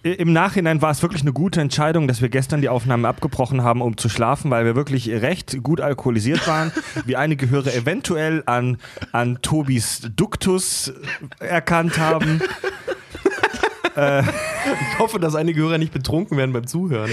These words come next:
Speaker 2: Ich weiß gar nicht mehr, was ich erzählt habe. Ich muss mir die
Speaker 1: Und,
Speaker 2: Folge
Speaker 1: ähm,
Speaker 2: nochmal anhören.
Speaker 1: wir haben uns auch ein bisschen angezickt gestern Abend, was, was bei uns so, ich glaub, was bei allen Menschen so nach sieben Stunden Podcastaufnahme <laughs> und dreißig Litern Bier relativ normal ist.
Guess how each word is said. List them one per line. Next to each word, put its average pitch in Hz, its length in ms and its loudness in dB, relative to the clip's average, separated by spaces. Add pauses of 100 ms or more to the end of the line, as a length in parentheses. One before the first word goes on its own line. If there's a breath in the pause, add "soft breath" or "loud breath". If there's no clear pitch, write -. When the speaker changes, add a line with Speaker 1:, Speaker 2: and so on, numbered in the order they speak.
(160)
Speaker 2:
Ich 214 180 0
weiß 392 220 -2
gar 349 140 -2
nicht 285 140 -2
mehr, 311 100 -4
was 269 160 -2
ich 247 100 -2
erzählt 262 400 -4
habe. 240 420 -2
Ich - 80 -4
muss 127 220 4
mir 123 60 4
die 120 80 2
Speaker 1:
Und, 147 80 -4
Speaker 2:
Folge 127 160 4
Speaker 1:
ähm, 117 60 2
Speaker 2:
nochmal 123 240 0
anhören. 139 360 -2 (500 loud breath)
Speaker 1:
wir 123 140 2
haben 196 120 2
uns 240 100 0
auch 175 80 2
ein 156 60 0
bisschen 131 240 2
angezickt 196 680 -2
gestern 175 360 2
Abend, 151 360 4
was, 143 320 0 (280 loud breath)
was 143 180 2
bei 160 120 4
uns 160 300 2
so, 147 320 4 (160)
ich 139 140 0
glaub, 160 160 0
was 143 120 2
bei 147 100 2
allen 160 240 2
Menschen 151 320 2
so 143 100 4
nach 131 140 2
sieben 180 260 0
Stunden 165 360 2
Podcastaufnahme 143 1120 2 (280)
<laughs> 214 260 -6
und 147 160 2 (100)
dreißig 160 360 2
Litern 156 320 2
Bier 156 260 2
relativ 143 420 2
normal 131 440 4
ist. 208 320 0